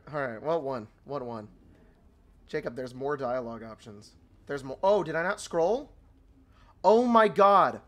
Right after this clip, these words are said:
I'm so sorry. Let's revote. Let's revote. Okay. Revote. So seven is, "What is it like to die?" And eight is leave. So we, we gotta make sure to only ask four questions. Um,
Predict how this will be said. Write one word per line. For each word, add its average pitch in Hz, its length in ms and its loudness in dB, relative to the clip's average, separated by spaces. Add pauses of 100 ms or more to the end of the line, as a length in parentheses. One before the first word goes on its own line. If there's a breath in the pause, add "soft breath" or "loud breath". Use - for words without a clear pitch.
(140)
I'm 180 160 0
so 180 260 -4
sorry. 139 320 -2
Let's 139 180 -10
revote. 123 360 -10 (100)
Let's 143 200 -12
revote. 117 340 -12 (1900)
Okay. 143 220 -4 (680)
Revote. 165 380 2 (320 soft breath)
So 190 400 0
seven 269 500 0
is, 185 260 -2 (120)
"What 190 400 0
is 302 180 0
it 302 160 -2
like 220 480 4
to 202 180 0
die?" 170 680 6 (800 loud breath)
And 214 260 4
eight 220 180 4
is 190 160 0
leave. 151 240 -6 (240 soft breath)
So 185 420 2
we, 190 220 -4
we 180 100 -12
gotta 247 140 2
make 302 140 -4
sure 262 100 -2
to 247 80 4
only 214 220 0
ask 190 300 -2
four 170 220 -2
questions. 120 720 -8 (140)
Um, 147 340 -4